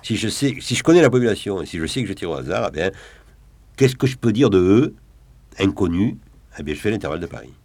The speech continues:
Et si je connais H, j'ai tiré au hasard, et si j'observe l'échantillon E et que je me demande ce que c'est P, la troisième lettre, eh bien, j'ai fait l'intervalle de confiance. Eh bien, ce qu'on va faire maintenant, c'est la troisième situation. Il n'y en a que trois. C'est je connais P, la population,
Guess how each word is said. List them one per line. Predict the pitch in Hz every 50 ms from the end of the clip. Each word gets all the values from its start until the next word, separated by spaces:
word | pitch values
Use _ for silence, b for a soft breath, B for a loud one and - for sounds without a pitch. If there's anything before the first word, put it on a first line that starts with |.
| _ _ _ B B B B B B B B
Et | 95 107 123 139 147 143 B B B B B B
si | 98 - 135 131
je | 123 143
connais | 139 139 123 120 117 - -
H, | 143 143 135 131 - - - - - _ _ _ _ _ _ -
j'ai | 80 92 110
tiré | 104 - 113 110
au | 101
hasard, | 95 90 82 85 78 76 73 - b b b
et | b -
si | - - -
j'observe | 71 101 92 - - 131 117 110
l'échantillon | 104 87 - 90 82 - - 82 80 73 -
E | - 90 82 76 B B B B
et | B -
que | - 85
je | 80 90
me | 85 85 90
demande | 90 101 101 101 101 92 90 80
ce | -
que | - - 85
c'est | - - 117 - - - _ _ _ _ -
P, | 123 123 139 143
la | 120
troisième | - - - 76 76 76 71
lettre, | 76 90 117 131 -
eh | 76
bien, | 76 85 85
j'ai | 82 82
fait | 76 - 95
l'intervalle | 104 - - - 82 82
de | 82
confiance. | 80 80 78 - - -
Eh | -
bien, | 92 92
ce | -
qu'on | - 170
va | 165 143
faire | 131 131 98
maintenant, | 85 95 139 160
c'est | - 143
la | 123 95
troisième | - - 110 101 147 160 160
situation. | - 123 - - 80 - - 85 - - -
Il | 85
n'y | 78
en | 69
a | 67
que | - - 73
trois. | - - 95 120 160 b b b b b
C'est | b - 101 117 - B B B B B B
je | - 107
connais | 110 - 123 113 107 98
P, | 101 - 113 101 87 - - -
la | - 67
population, | - 67 67 67 62 62 - - 123 135